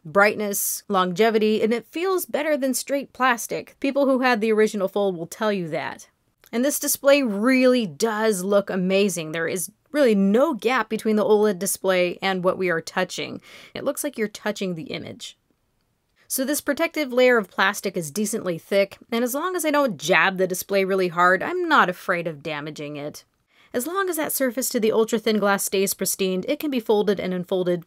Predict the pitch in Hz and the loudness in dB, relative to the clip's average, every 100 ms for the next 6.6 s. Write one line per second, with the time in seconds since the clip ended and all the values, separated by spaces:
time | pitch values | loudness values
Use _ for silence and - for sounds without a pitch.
0 | - 190 196 196 190 180 180 165 165 175 | -2 2 2 0 -4 -4 -6 0 2 2
1 | 180 170 170 170 - - - - - - | 2 -2 -4 -6 -6 -6 -6 -6 -8 -8
2 | _ _ _ - 233 233 196 - 165 143 | _ _ _ -2 2 4 4 2 -2 -2
3 | - _ _ _ _ _ _ _ _ _ | -10 _ _ _ _ _ _ _ _ _
4 | 226 233 254 381 415 247 214 190 185 - | 0 2 2 0 -4 0 4 4 2 -2
5 | - 196 175 - - 214 190 165 160 - | -2 -2 -2 -4 0 2 2 -2 -4 -6
6 | 175 185 - - - - | -8 -8 -8 -8 -8 -12